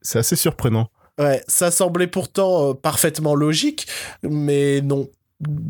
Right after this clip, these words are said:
Speaker 2: Par exemple, <laughs> enfin, on va pas se, enfin, je me suis vraiment dit, ben, ceux qui récupèrent la pierre du voyage dans le temps, ils, ils peuvent peut-être s'en servir pour faire d'autres trucs, tu vois.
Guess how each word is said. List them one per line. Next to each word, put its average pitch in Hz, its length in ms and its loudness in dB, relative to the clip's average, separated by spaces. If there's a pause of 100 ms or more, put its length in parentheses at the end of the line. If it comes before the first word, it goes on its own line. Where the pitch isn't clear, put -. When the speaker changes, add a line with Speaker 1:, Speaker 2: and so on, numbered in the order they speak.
Speaker 2:
Par 160 140 4
exemple, 202 340 2
<laughs> 156 140 -4
enfin, 123 380 2 (420)
on 139 80 0
va 139 80 2
pas 147 160 2
se, - 180 0 (120)
enfin, 110 500 2 (1120)
je 147 160 0
me 156 80 2
suis 165 180 2
vraiment 156 320 2
dit, 202 200 -2
ben, 147 180 2
ceux 147 220 4
qui 143 140 -2
récupèrent 139 500 0
la 131 160 0
pierre 131 280 0
du 120 120 -4
voyage 123 260 2
dans 123 120 2
le 120 40 0
temps, 196 220 0
ils, 165 80 0 (180)
ils 117 260 0
peuvent - 300 -2
peut-être 127 380 -2
s'en 117 180 2
servir 127 500 2
pour - 200 -4
faire 120 180 4
d'autres 117 300 0
trucs, - 640 -4 (320)
tu 127 100 -2
vois. 120 360 2